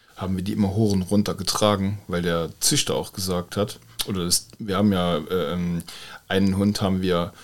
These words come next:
über ein Tierheim von einem Züchter bekommen, weil der das Tier nicht vermittelt hat, äh, oder nicht vermittelt bekommen hat, und einen haben wir aus dem Tierschutz von Anfang an schon, den haben wir schon seit elf Jahren, aber die haben wir beide die erste Zeit immer die Treppe hoch und runter getragen, weil's immer hieß,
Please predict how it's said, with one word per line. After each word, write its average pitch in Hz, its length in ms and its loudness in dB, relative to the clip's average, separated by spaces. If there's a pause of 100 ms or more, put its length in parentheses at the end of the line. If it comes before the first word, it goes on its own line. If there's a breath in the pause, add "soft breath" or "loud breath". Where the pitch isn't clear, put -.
(140 loud breath)
über 120 180 8
ein 101 160 6
Tierheim 104 460 6
von 98 140 2
einem 87 120 0
Züchter 123 300 2
bekommen, 117 420 4
weil 98 100 6
der 92 120 2
das 92 180 2
Tier - 160 0
nicht 101 160 2
vermittelt 101 480 -2
hat, 143 180 -4 (800 loud breath)
äh, - 40 0
oder 110 380 6
nicht 107 220 4
vermittelt 107 440 2
bekommen 120 440 2
hat, 120 160 4
und 98 140 4
einen 104 420 4
haben 104 160 4
wir 98 120 4
aus 92 160 4
dem 104 120 0
Tierschutz - 640 2
von 92 220 2
Anfang 95 320 0
an 107 160 2
schon, 90 140 0
den 90 180 -2
haben 101 80 0
wir 95 100 0
schon 95 160 -2
seit 87 200 -6
elf 90 220 -6
Jahren, 101 280 0 (500 loud breath)
aber 101 140 2
die 92 120 0
haben 107 200 6
wir 101 100 8
beide 110 560 6 (360 soft breath)
die - 80 0
erste - 240 2
Zeit 104 280 4
immer 107 200 4
die 104 120 -2
Treppe 117 320 2
hoch 113 200 6
und 104 100 6
runter 113 280 2
getragen, 107 540 0
weil's 90 220 0
immer 104 160 4
hieß, 104 400 2